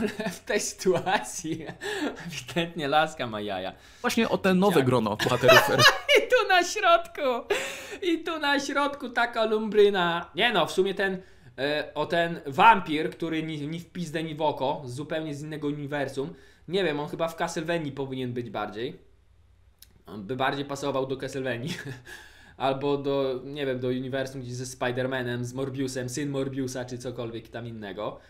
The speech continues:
Speaker 1: Em, to, to re-, nie, nie wiem, czy można by mówić tu o tym, że on jest biały, może bardziej, no,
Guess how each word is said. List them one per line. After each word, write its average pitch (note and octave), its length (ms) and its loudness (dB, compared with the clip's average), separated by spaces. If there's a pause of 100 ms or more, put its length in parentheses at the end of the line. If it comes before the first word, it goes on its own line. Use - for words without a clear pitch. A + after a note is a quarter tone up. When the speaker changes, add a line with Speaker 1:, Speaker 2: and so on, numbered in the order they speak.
(380)
Speaker 1:
Em, A#2+ 480 -6 (720)
to, C3 160 -6 (340)
to C#3 100 -4
re-, C#3+ 220 -2
nie, C#3+ 240 -12
nie D#3+ 180 -6
wiem, C3 180 -4
czy B2 280 -4
można B2 280 -6
by A#2+ 100 -6
mówić A#2+ 320 -8
tu A#2 220 -6
o G#2+ 180 -4
tym, A2 200 -14
że G#2+ 40 -14
on G#2+ 80 -12
jest G2 140 -14
biały, C#3+ 360 -4
może C3 240 -8
bardziej, B2 340 -4
no, A#2+ 80 -10